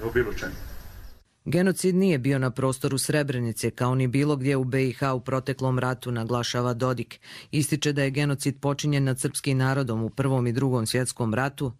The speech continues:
Speaker 2: a to nije okarakterisano kao genocid.
Speaker 1: I zato moje pitanje, a zašto vi hoćete da ži-, živimo mi s vama ako smatrate da smo mi genocid? Šta hoćete, da nas tu zatvorite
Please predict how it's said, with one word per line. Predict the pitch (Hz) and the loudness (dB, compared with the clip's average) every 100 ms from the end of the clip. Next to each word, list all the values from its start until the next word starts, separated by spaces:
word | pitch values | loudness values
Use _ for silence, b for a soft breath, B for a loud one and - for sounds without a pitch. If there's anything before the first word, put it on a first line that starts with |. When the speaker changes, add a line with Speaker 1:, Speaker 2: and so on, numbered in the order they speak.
| - | -8
Speaker 2:
a | 110 | -6
to | - 135 | 0 2
nije | 143 147 | 4 2
okarakterisano | 131 131 131 135 - 127 120 - 120 117 110 - | 0 0 -2 -2 0 0 0 -2 0 0 -2 -2
kao | 143 143 | 0 0
genocid. | 139 123 101 107 - 110 - - - _ - - | -2 -4 -4 -6 -4 -6 -8 -20 -20 _ -8 -2
Speaker 1:
I | 123 | 2
zato | 123 139 143 143 139 123 - - | 2 2 2 0 0 -2 -6 -4
moje | 123 151 147 | 0 0 0
pitanje, | 127 127 90 90 - | -2 0 -2 -4 0
a | 110 | 2
zašto | 156 - | 2 2
vi | 175 | 0
hoćete | 156 156 - | 2 0 2
da | 131 123 | 4 4
ži-, | 117 123 120 | 2 -2 0
živimo | 139 131 120 117 | 2 4 4 4
mi | 117 | 2
s | 113 | 2
vama | 135 143 147 - B B B - | 0 0 -2 -4 B B B -6
ako | 113 127 120 | -2 -2 -2
smatrate | 127 123 117 110 117 | -2 -2 -2 -2 -2
da | 107 | -2
smo | - | -4
mi | 117 | -4
genocid? | 110 101 95 - - - - - | -2 -2 -4 -4 -6 -8 -8 -8
Šta | - 127 | -2 0
hoćete, | 120 127 - 110 | 0 -2 0 -2
da | 107 | -2
nas | 104 95 | -4 -2
tu | 127 | 0
zatvorite | 113 123 123 139 131 143 | 2 0 0 0 2 0